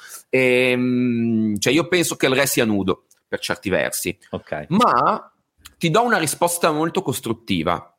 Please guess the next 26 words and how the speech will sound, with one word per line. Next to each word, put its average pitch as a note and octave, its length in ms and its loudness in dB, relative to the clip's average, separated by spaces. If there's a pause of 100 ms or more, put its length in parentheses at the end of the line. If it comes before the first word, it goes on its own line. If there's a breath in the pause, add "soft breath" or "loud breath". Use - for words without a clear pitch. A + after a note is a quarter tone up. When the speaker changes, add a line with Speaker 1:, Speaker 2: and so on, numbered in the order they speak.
Speaker 1:
mol-, A2+ 320 0
e A#2 60 2
molto A#2+ 360 0
speranzosa. F#2+ 1040 -2 (2000)
Io A#3+ 160 4
penso G3+ 320 0
che D#3 140 0
tutte F3+ 220 -2
queste F3+ 260 0
robe E3 200 2
che - 80 -2
abbiamo D3+ 260 2
descritto E3+ 380 0
siano B2+ 220 0
una A2 160 0
gabbia. F2 640 -2 (100)
Il C#3+ 160 -2
seo, A#3 520 2
per C3+ 140 0
esempio, A#2+ 480 2
è A#2+ 40 2
una A#2+ 160 2
bell-, B2+ 240 0
è - 40 0
una C3+ 200 2
bellissima, A#2 960 -2